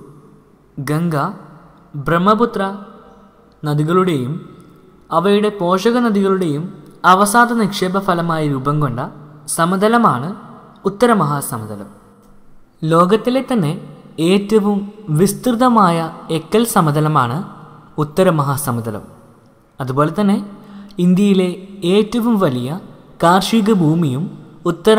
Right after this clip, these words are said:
മഹാസമതലം തന്നെയാണ്. ഇതിൻ്റെ പ്രധാന പ്രത്യേകത എന്ന് പറയുന്നത് എക്കൽ മണ്ണാൽ സമ്പുഷ്ടമാണ് ഉത്തര മഹാസമതല പ്രദേശം. ഇന്ത്യയുടെ ധാന്യപ്പുര എന്നറിയപ്പെടുന്ന ഭൂപ്രദേശവും ഉത്തര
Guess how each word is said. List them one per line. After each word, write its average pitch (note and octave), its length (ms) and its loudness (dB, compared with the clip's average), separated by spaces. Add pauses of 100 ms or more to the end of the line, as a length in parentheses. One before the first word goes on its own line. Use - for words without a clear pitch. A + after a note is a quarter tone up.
(120)
മഹാസമതലം C#3+ 840 -2
തന്നെയാണ്. A2 400 -10 (1400)
ഇതിൻ്റെ B3 320 2
പ്രധാന F#3+ 300 0 (120)
പ്രത്യേകത F3+ 500 0
എന്ന് F3+ 180 2
പറയുന്നത് C3+ 420 -2 (880)
എക്കൽ G#3 300 0 (100)
മണ്ണാൽ F#3+ 340 2 (360)
സമ്പുഷ്ടമാണ് D#3+ 800 2 (500)
ഉത്തര G#3+ 220 2 (140)
മഹാസമതല C#3+ 580 -2 (100)
പ്രദേശം. A2+ 380 -8 (1600)
ഇന്ത്യയുടെ G3+ 460 4 (460)
ധാന്യപ്പുര A3 500 4 (280)
എന്നറിയപ്പെടുന്ന D3 680 0
ഭൂപ്രദേശവും D3 680 -2 (520)
ഉത്തര A3 220 2